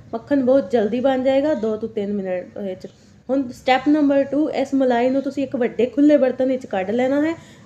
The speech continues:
ਤੇ ਲਗਾਤਾਰ ਇੱਕ ਹੀ ਡਾਇਰੈਕਸ਼ਨ ਵਿੱਚ ਚਲਾਉਂਦੇ ਹੋਏ ਇਸ ਨੂੰ ਫੇਟਣਾ ਹੈ। ਇਸ ਲਈ ਤੁਸੀਂ ਕੜਛੀ ਦੀ ਸਹਾਇਤਾ ਲੈ ਸਕਦੇ ਹੋ,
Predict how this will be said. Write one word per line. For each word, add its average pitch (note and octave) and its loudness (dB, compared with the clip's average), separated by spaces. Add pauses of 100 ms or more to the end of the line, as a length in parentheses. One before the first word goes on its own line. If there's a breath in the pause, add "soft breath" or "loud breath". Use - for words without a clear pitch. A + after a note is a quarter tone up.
ਤੇ B3+ 0
ਲਗਾਤਾਰ C#4+ 2
ਇੱਕ C#4 -2
ਹੀ D4+ 2
ਡਾਇਰੈਕਸ਼ਨ A#3+ 0
ਵਿੱਚ A3+ -2
ਚਲਾਉਂਦੇ A3+ 0
ਹੋਏ A#3 0
ਇਸ A3+ -6
ਨੂੰ B3+ -2
ਫੇਟਣਾ G#3+ -4
ਹੈ। C4+ 0 (400 loud breath)
ਇਸ D4 -4
ਲਈ D4 6
ਤੁਸੀਂ D4 -2
ਕੜਛੀ G#3+ -2
ਦੀ D4 2
ਸਹਾਇਤਾ C#4 2
ਲੈ C4+ 2
ਸਕਦੇ C#4+ 0
ਹੋ, C#4 2